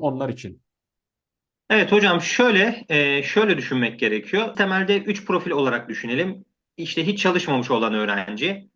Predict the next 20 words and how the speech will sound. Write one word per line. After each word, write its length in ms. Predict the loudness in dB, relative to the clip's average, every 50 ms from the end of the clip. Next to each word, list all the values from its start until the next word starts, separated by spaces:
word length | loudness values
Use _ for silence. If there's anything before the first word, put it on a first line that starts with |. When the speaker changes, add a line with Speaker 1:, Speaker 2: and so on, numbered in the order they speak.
| _ -6
Speaker 2:
Mesela 300 | -6 -4 -2 -2 -2 -2
şu 160 | -2 2 2
an 120 | 2 2 2
beş 200 | 0 0 2 2
aylık 320 | 0 0 0 -2 -6 -4
bir, 260 | -4 -4 -4 -4 -2
e, 600 | 2 2 4 4 2 2 0 -2 -2 -4 -6 -6
zaman 380 | -4 -2 -2 0 0 0 0 0
dilimi 280 | -2 -2 -2 -2 0
var. 220 | 0 0 -2 -2 -6 _ _ _ _ _ _ _ _ _ _ _
Öğrenci 380 | -2 0 0 2 0 -2 -2 -4
hiç 240 | -6 -6 -6 -6 -2
çalışmamış, 640 | -2 -2 0 -2 -4 -2 -4 -4 -4 -4 -6 -8 -12
sıfırdan 520 | -8 -4 -2 0 2 2 2 2 2 2
başlayacak. 540 | 0 -4 -6 -8 -10 -10 -10 -10 -10 -6 2
Yeterli 380 | 2 2 4 4 2 2 2 0
bir 60 | -2
zaman 340 | 0 0 2 4 4 4 2
dilimi 220 | 2 2 2 0
mi? 180 | 0 -2 -4